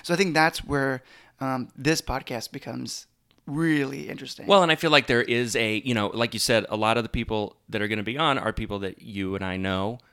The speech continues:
Speaker 2: obviously, 'cause that's, you know, that's the only circle that I can reach out to. But
Speaker 1: Mm-hmm.
Speaker 2: ideally, as it hopefully grows and expands or, or gets out there, that, that, uh, there are people who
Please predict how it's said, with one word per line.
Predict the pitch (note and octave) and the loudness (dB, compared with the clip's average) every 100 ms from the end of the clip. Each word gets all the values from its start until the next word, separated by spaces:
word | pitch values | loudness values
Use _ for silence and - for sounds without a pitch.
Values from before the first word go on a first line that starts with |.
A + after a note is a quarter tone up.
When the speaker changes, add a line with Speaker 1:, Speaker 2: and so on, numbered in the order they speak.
| - | -4
Speaker 2:
obviously, | G2 G2 G2+ A#2 | -2 -2 -4 -6
'cause | C3 G2+ F2+ | -6 -6 -4
that's, | F#2+ - - - | -4 -4 -12 -8
you | A2 | -6
know, | F2+ F2+ | -4 -4
that's | F#2+ G2 - | -6 -6 -8
the | G2 | -6
only | F#2+ G2 | -6 -6
circle | - G#2+ G2 | -4 -4 -4
that | F#2+ | -6
I | F#2 | -6
can | F#2+ F2+ | -10 -10
reach | F#2 G#2 | -8 -6
out | A#2+ - | -6 -6
to. | F#2 | -4
But | E3+ D3+ | -2 -4
Speaker 1:
Mm-hmm. | C#3+ - - | -6 -16 0
Speaker 2:
ideally, | B2+ B2+ G#3+ D3+ C3 | 2 2 0 4 6
as | A#2 A2 | 6 4
it | A2+ - _ _ | -2 -2 _ _
hopefully | - C#3+ - B2+ | 2 2 4 -4
grows | G2+ G#2 A#2 A2+ | 2 4 4 2
and | G#2 | -4
expands | - G#2 G#2 A2+ G2+ | -2 0 0 0 -2
or, | F#2+ - | -4 -4
or | G2+ G2 | -6 -6
gets | G2+ G2 G#2+ | -6 -6 -2
out | A#2+ - | -2 -2
there, | G2 | -2
that, | F#2 G2 - - _ | -2 -4 -6 -20 _
that, | G2+ A2 - - | 0 0 0 -6
uh, | F#2+ F2 - | -10 -8 -8
there | A#2 A#2+ | 0 4
are | G#2 C3+ | 6 4
people | - B2 G#2+ A2 G#2 G2+ - - | 2 -6 -2 0 2 0 -4 -10
who | A#2 A2+ A2 | -6 -6 -6